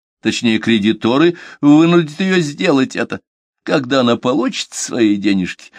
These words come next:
он будет ей уже не нужен, и она преспокойно выбросит его на помойку.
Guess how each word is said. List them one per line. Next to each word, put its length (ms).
он 260
будет 280
ей 100
уже 220
не 220
нужен, 500
и 60
она 180
преспокойно 960
выбросит 540
его 120
на 80
помойку. 600